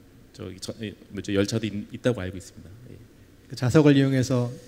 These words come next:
Speaker 2: 어, 미래 열차 어떻게 달라질지,
Speaker 1: 예.
Speaker 2: 네, 참 궁금합니다. 어, 패널 토의를 여기서 마치도록 하고요.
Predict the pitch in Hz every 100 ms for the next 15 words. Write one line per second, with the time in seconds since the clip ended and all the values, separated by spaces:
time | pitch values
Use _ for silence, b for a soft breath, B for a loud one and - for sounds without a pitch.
0 | - 120 120 139 131 120 120 131 123 120
1 | 123 - 113 120 160 95 B B 104 98
2 | 117 113 120 120 117 101 101 92 - B
3 | - 123 185 185 180 175 165 160 151 135
4 | 143 123 131 113 - 131 127 127 135 180
5 | 147